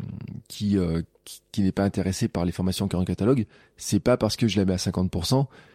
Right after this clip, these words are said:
qu'elle va être plus intéressée. Alors, certaines personnes, ça va déclencher un achat, mais c'est pas parce que, euh, si, ou alors ceux qui l'ont déjà pris ne peuvent pas les reprendre. Et donc, en fait, pour vendre, euh,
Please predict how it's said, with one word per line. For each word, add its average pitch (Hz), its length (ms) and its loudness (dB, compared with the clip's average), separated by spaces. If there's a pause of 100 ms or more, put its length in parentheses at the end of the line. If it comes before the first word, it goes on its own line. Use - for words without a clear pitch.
(220)
qu'elle 120 360 6
va 98 80 4
être 98 100 0
plus 110 160 0
intéressée. 98 480 0 (320)
Alors, 82 200 -6
certaines 113 320 2
personnes, 110 280 2
ça 98 140 0
va 82 80 0
déclencher 90 420 -2
un 90 80 0
achat, 117 340 0 (360)
mais 87 120 0
c'est - 160 0
pas 117 140 4
parce 110 160 0
que, - 80 2
euh, 90 420 4 (460)
si, - 680 0
ou 110 160 6
alors 95 260 6
ceux - 240 0
qui 92 120 -4
l'ont 90 120 0
déjà 85 380 -2
pris 151 260 0 (380)
ne 95 60 2
peuvent 87 160 0
pas 131 120 6
les 123 80 6
reprendre. 95 380 0 (380)
Et 87 100 -2
donc, 92 220 0
en 90 60 -2
fait, 151 200 2
pour 117 300 0
vendre, 101 460 2 (100)
euh, 82 440 -2